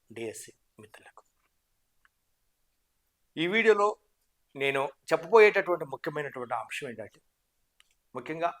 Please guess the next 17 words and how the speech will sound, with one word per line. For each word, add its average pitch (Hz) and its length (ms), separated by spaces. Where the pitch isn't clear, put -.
ఆంధ్రప్రదేశ్. - 880
ఆంధ్రప్రదేశ్ 190 760
రాష్ట్రంలో 147 640
ఈ, 131 160
ఈరోజు 123 600
మంచి 151 260
పరిణామం 123 480
జరిగింది. 110 360
ఎస్సీ 240 480
వర్గీకరణకు 151 840
సంబంధించినటువంటి 123 920
రిపోర్టెడ్ 117 560
బిల్ 104 480
రెండు 131 220
సభలు 143 300
ఆమోదించడం 127 760
జరిగింది. - 300